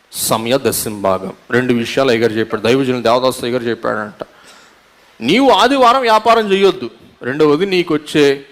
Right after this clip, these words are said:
అమౌంట్లో దేవుడికి దశమ భాగం ఇ-, నువ్వు వ్యాపారం చేసుకో. పిల్లరా, అయ్యగారి మాట వేదవాక్కు. అమోఘంగా ఏమి లేదు, వేపాకు అయ్యగారి మాటను బట్టి ప్రార్థన చేసేస్తుంటే రోగాలు బాగైపోతున్నాయండి అద్భుతంగా.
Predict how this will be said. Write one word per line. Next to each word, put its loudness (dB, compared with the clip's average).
అమౌంట్లో 2
దేవుడికి 2
దశమ -6
భాగం -6
ఇ-, -10
నువ్వు -2
వ్యాపారం 0
చేసుకో. -8
పిల్లరా, 2
అయ్యగారి 0
మాట -2
వేదవాక్కు. -2
అమోఘంగా 4
ఏమి 0
లేదు, 4
వేపాకు 0
అయ్యగారి 2
మాటను -4
బట్టి -4
ప్రార్థన -4
చేసేస్తుంటే -4
రోగాలు 2
బాగైపోతున్నాయండి -4
అద్భుతంగా. -8